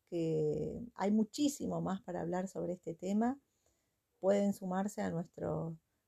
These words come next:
a nuestras redes en radio, arroba, en Instagram, arroba radio punto coaching punto metamorfosis. También el espacio de bienestar que tenemos en arroba wellness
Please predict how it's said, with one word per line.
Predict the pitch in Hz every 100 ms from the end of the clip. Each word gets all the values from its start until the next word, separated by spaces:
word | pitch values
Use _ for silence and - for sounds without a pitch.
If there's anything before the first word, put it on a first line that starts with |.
| _
a |
nuestras | 175 165 - 160
redes | 202 294 277 247 247 - _
en | 170 160 156 160 160 160 - _
radio, | 165 175 180 190 196 214 -
arroba, | 175 160 160 190
en | 185 180
Instagram, | 214 247 - 269 285 294 285 _
arroba | 175 175 175 170 165 160 -
radio | 180 165 170 165 156 143 _
punto | - 233 254 190 175
coaching | 202 220 233 - 262 254 _
punto | 214 180 170 160
metamorfosis. | 165 160 160 180 - 262 262 - 277 - _ _ _ _
También | 180 170 170 175 175 165 165 160 _ -
el | 165
espacio | 165 - 175 - 175
de | 175
bienestar | 165 165 160 160 _ 202 214
que | -
tenemos | 160 165 180 196 233 -
en | 190 -
arroba | 170 165 160 180 165
wellness | 160 180 220 240 214 175 -